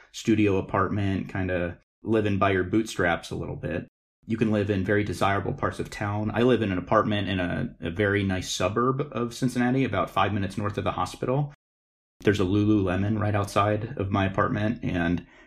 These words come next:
a farmer's market that's there every Sunday. I like going and walking around the farmer's market and getting fresh produce. That was important to me. I wanted to have, you know, kind of nice weekends drinking coffee and kind of strolling around, uh, this area.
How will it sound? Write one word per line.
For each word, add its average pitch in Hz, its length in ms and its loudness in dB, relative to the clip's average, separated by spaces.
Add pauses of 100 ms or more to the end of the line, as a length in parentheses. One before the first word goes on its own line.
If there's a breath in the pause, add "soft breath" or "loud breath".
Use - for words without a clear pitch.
(100)
a 87 260 -2
farmer's 101 380 2
market 101 340 0
that's 104 180 -2
there 110 160 4
every 110 200 2
Sunday. 113 440 2
I 98 100 -4
like 92 400 -2
going 92 440 2
and 101 100 0
walking 98 280 2
around 95 160 4
the 92 60 0
farmer's 90 360 0
market 90 300 0
and 78 80 -2
getting 92 180 0
fresh 90 280 0
produce. 95 520 0 (460)
That 107 160 2
was 104 120 -2
important 110 400 0
to 131 60 2
me. 123 180 6
I 110 80 0
wanted 101 280 -2
to 98 40 -4
have, 101 320 -4
you 110 100 -4
know, 95 120 -2
kind 101 220 -2
of 92 180 -4 (260 loud breath)
nice 110 280 0
weekends 110 360 2
drinking 101 300 -2
coffee 104 520 0
and 95 140 -2
kind 104 140 0
of 92 60 -4
strolling 98 440 0
around, 92 580 -2
uh, 87 240 -6
this 98 240 -4
area. 101 520 -2